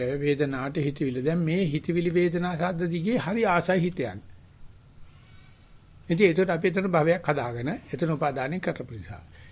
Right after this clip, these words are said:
අපි හිතුව මොනේයම්ම හෝ නෛසර්ගික ශක්තියක් නිසා මේ යෝගාවචර තේරෙනවා මම ඉන්නේ ගෝචරජ්‍යත් භූමියේ නෙවෙයි. උඹ සිල් අරගෙන ඉඳගත්තේ ඕකට නෙවෙයි.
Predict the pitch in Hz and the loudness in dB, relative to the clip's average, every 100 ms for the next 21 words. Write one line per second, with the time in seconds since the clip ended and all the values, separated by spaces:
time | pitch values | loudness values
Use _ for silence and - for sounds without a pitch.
0 | - 180 190 214 208 247 226 175 156 202 | -14 -10 -4 -2 -2 -2 0 0 0 0
1 | 262 269 247 269 220 208 202 180 180 180 | 2 2 2 2 6 10 8 8 2 2
2 | 180 165 170 170 - 156 - 170 - 160 | 0 -2 -2 -2 0 -4 -2 -2 0 0
3 | 156 196 107 147 - - - - 175 165 | 2 0 -2 -8 -12 -18 -20 -4 0 2
4 | 151 175 214 220 202 170 160 160 170 165 | 2 2 0 2 0 0 0 0 0 -2
5 | 165 165 160 156 160 160 151 143 143 135 | 0 2 2 2 2 2 2 2 0 0
6 | 135 139 131 131 131 117 143 - - - | 0 2 2 4 4 2 0 -10 -20 -20
7 | - - - - 156 160 147 147 151 151 | -20 -20 -8 0 2 4 6 4 4 4
8 | 147 151 151 143 139 156 165 156 113 127 | 4 2 4 2 4 4 4 4 2 0